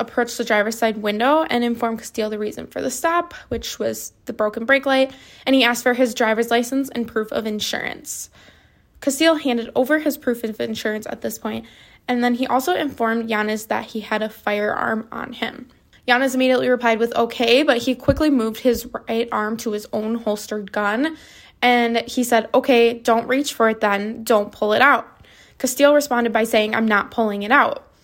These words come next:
During an interview with Yanez following the shooting, Yanez said that at this point, Castile had turned his body away from Yanez, blocking his view of what was happening,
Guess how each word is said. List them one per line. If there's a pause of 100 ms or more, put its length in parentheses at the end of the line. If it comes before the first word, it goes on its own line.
(640)
During
an
interview
with
Yanez
following
the
shooting,
Yanez
said
that
at
this
point,
Castile
had
turned
his
body
away
from
Yanez, (320)
blocking
his
view
of
what
was
happening,